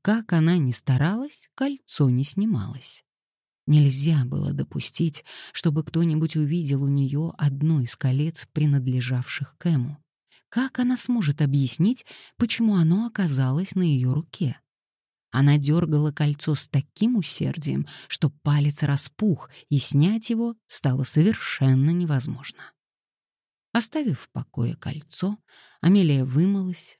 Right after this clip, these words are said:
вытерлась махровым полотенцем. В соседней гардеробной она увидела Бетти, ожидающую ее с красным платьем. «Вот платье, мисс.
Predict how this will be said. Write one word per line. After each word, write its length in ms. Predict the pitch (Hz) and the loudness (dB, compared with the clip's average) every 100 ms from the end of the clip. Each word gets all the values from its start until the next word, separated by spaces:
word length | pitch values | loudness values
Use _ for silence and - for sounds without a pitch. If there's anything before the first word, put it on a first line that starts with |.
| - | 2
вытерлась 580 | 185 233 - 135 143 - | 4 4 0 -2 -2 -2
махровым 560 | 123 - 127 131 131 | -4 -2 -2 0 -2
полотенцем. 760 | - 127 123 - - - - - _ _ _ _ _ - | -2 -2 -4 -6 -10 -12 -12 -12 _ _ _ _ _ -2
В 60 | |
соседней 420 | - 156 247 226 165 | 0 2 2 2 2
гардеробной 800 | 139 135 135 139 165 180 185 | 2 4 4 4 2 2 2
она 180 | 143 143 | 2 2
увидела 460 | 156 151 156 156 160 | 0 -2 -2 -2 -2
Бетти, 680 | 143 139 123 - - 143 143 - - | -2 0 0 -2 -8 -8 -8 -14 -4
ожидающую 800 | 139 131 123 123 120 131 - 123 | 0 2 2 0 0 -4 -4 -4
ее 520 | 120 123 117 131 165 - - | -4 -4 -2 0 -2 -4 -8
с 120 | - | -6
красным 520 | - 131 123 143 127 | -2 -2 -2 -2 -4
платьем. 500 | 123 123 - - - _ _ _ _ _ _ _ _ _ | -4 -8 -6 -8 -10 _ _ _ _ _ _ _ _ _
«Вот 340 | 160 214 302 | 2 2 0
платье, 560 | - 262 190 139 - 160 | -2 2 4 2 2 2
мисс. 420 | 170 170 - - | 2 0 -4 -8